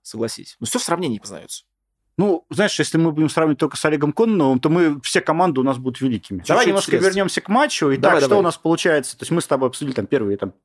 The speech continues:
Speaker 2: пятнадцать, э, двадцать минут, да, кото-, когда поле помогало "Спартаку",
Speaker 1: Да.
Speaker 2: надо сказать. И после этого у нас, э, наверное, из таких ярких моментов Кудряшов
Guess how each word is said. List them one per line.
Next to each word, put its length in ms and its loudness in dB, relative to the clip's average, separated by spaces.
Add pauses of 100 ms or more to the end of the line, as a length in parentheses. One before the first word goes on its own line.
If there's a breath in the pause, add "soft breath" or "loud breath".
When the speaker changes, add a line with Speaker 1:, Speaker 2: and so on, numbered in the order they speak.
Speaker 2:
пятнадцать, 580 -4
э, 600 -2
двадцать 320 -2
минут, 380 0 (120)
да, 200 2
кото-, 260 -2
когда 240 0
поле 240 2
помогало 580 2
"Спартаку", 640 -4 (140)
Speaker 1:
Да. 160 0
Speaker 2:
надо 140 0
сказать. 500 -4
И 340 2
после 380 0
этого 520 2
у 60 -4
нас, 480 -2
э, 600 2
наверное, 360 2
из 120 -2
таких 320 -4
ярких 340 0
моментов 560 0
Кудряшов 720 0